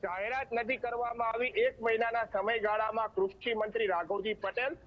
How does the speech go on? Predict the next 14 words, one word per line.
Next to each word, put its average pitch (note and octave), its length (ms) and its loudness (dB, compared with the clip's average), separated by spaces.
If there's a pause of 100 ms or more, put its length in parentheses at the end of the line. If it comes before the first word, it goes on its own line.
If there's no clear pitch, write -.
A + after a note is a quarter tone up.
(220)
સુરેન્દ્રનગરના B3 720 0
પ્રભારી G#3+ 480 -2
સચિવ G#3+ 420 0
રાકેશ F#3+ 500 0
શંકર F#3+ 400 -2 (300)
અને B3+ 160 2
કેન્દ્રીય A#3+ 640 4
જે B3+ 120 4
અલગ A3+ 360 2
અલગ A#3 260 2
સર્વેની A3+ 420 -2
ટીમો A3+ 360 -2
છે, A3+ 120 -2
તે A3+ 160 -2